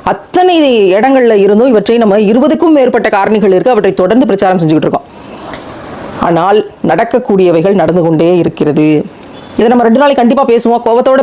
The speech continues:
பேசுவோம். எல்லா அரசியல் தலைவர்களும் கண்டன அறிக்கைகளும் ஆர்ப்பாட்டங்களும் போராட்டங்களும் அமைப்புகள் இயக்கங்கள் சிறப்பா நடத்துவாங்க, எல்லாத்தையும் பார்த்துக்கிட்டு தான் இருப்போம். தனிப்பட்ட நபர் திருந்தாமல், தனிப்பட்ட ஒவ்வொருத்தனும் ஒவ்வொரு பெண்ணும் திருந்தாமல்,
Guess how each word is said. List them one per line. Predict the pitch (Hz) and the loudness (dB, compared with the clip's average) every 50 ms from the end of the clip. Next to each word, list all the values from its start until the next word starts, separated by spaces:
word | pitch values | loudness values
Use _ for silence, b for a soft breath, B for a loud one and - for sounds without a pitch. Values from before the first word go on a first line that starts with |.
| 220 | 0
பேசுவோம். | 226 220 - 226 226 - - 180 | 0 0 0 0 0 0 0 0
எல்லா | 180 214 226 220 | 2 2 2 2
அரசியல் | 214 226 - 302 254 247 240 | 0 0 0 0 0 0 0
தலைவர்களும் | 226 214 214 214 202 214 220 233 226 B B B B B B | 0 0 0 2 2 2 0 0 -2 B B B B B B
கண்டன | - 208 214 220 220 214 202 | -2 0 2 2 2 2 2
அறிக்கைகளும் | 202 208 214 226 220 220 220 220 220 214 | 0 0 2 2 2 2 2 2 2 2
ஆர்ப்பாட்டங்களும் | 208 214 220 220 220 226 233 226 226 220 226 220 233 | 0 0 0 0 0 0 0 2 2 2 2 2 2
போராட்டங்களும் | 226 233 233 233 220 240 226 220 214 220 233 240 220 - 196 | 2 2 0 0 0 0 0 0 2 2 2 0 0 0 0
அமைப்புகள் | 220 233 208 226 226 233 226 220 214 | 0 0 0 0 0 0 2 2 0
இயக்கங்கள் | 233 226 240 240 220 220 220 - | 0 0 0 0 0 0 0 0
சிறப்பா | 220 208 - 226 208 196 | -2 -2 -2 0 0 0
நடத்துவாங்க, | 196 202 202 214 196 190 190 185 - | 0 0 0 0 0 0 0 0 0
எல்லாத்தையும் | 185 185 185 185 226 190 | 2 0 0 0 -2 -2
பார்த்துக்கிட்டு | 190 170 170 175 175 175 | -2 -2 -2 -2 0 0
தான் | 185 175 | 0 0
இருப்போம். | 160 165 156 - B B B B B B B B B B B B - - | 0 -2 -4 -4 B B B B B B B B B B B B -4 -2
தனிப்பட்ட | 233 247 285 320 - - - 320 302 311 320 302 277 | 0 0 0 0 -2 -2 -2 -2 0 0 0 2 2
நபர் | 247 226 254 254 - - | 2 2 0 0 0 0
திருந்தாமல், | 220 233 233 226 220 202 180 175 180 185 180 160 156 170 - - - - - - - - - - B B B B B B B - | 0 2 2 2 2 2 2 2 2 2 2 0 -2 -6 -12 -16 -20 -20 -20 -20 -20 -20 -20 -20 B B B B B B B -4
தனிப்பட்ட | 226 254 302 330 320 - 330 269 320 - 339 330 302 269 | -2 0 0 -2 0 -2 -4 -4 -2 0 0 2 2 2
ஒவ்வொருத்தனும் | 247 226 220 226 294 320 320 320 320 - 285 262 269 190 311 320 311 - - - | 2 2 2 2 2 2 0 0 0 0 0 2 2 2 2 2 2 0 0 0
ஒவ்வொரு | 214 226 208 240 302 294 294 240 285 - | 0 2 2 2 2 2 0 0 -2 0
பெண்ணும் | 269 247 262 277 294 302 294 | 0 2 2 2 2 0 0
திருந்தாமல், | 269 247 254 254 254 233 214 185 180 185 214 | 0 2 2 2 2 2 2 2 2 2 2